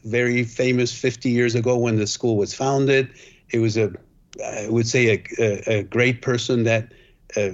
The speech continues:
gave a good example in the world. And the school was looking for an international, uh, name that would be in honor of somebody who was,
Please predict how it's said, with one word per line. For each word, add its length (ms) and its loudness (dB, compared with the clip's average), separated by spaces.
gave 240 0
a 60 -2
good 180 0
example 520 -2
in 40 0
the 80 0
world. 380 2
And 420 0
the 80 -4
school 220 0
was 180 2
looking 240 2
for 140 0
an 100 2
international, 1000 0
uh, 100 0
name 460 2
that 180 0
would 180 0
be 160 2
in 120 2
honor 320 2
of 100 0
somebody 420 0
who 180 0
was, 340 -6